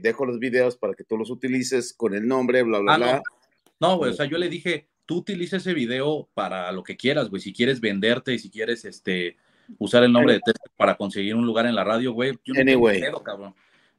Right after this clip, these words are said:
Speaker 2: Pero yo le dije, "Voy a bajar los videos, güey, porque yo no te, yo no quiero que se siga acumulando y que tú creas que, que yo me estoy haciendo rico con esto, güey", porque dice que que yo me compré mis motos con el dinero de sus videos, güey. Entonces yo le dije, "Güey,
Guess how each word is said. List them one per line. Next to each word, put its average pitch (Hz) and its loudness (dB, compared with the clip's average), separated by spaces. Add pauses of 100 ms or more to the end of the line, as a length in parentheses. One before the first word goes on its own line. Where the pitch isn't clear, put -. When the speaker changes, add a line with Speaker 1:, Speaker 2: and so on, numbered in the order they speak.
Speaker 2:
Pero 110 2 (540)
yo 131 0
le 139 2
dije, 147 0
"Voy 135 2
a 160 6
bajar 156 -2
los 160 -10
videos, 151 -4
güey, 139 -8
porque 113 -6
yo 131 -2
no 143 0
te, 151 -8
yo 131 -2
no 151 -2
quiero 147 0
que 139 -10
se 104 -10
siga 143 -8
acumulando 151 -4
y 147 -4
que 113 -6
tú - -18
creas 131 -4 (120)
que, 104 -6 (260)
que - -2
yo 123 2
me 135 -2
estoy 131 -2
haciendo 123 -2
rico 117 -4
con 113 -2
esto, 147 -2
güey", 110 0
porque 101 -2
dice 120 -2
que 101 -2 (340)
que 110 0
yo 120 4
me 131 0
compré 113 -2
mis 123 -2
motos 123 0
con 98 0
el 98 0
dinero 110 2
de 95 0
sus 98 -10
videos, 120 0
güey. 101 -6
Entonces 113 -4
yo 120 2
le 120 2
dije, 117 -6
"Güey, 156 -2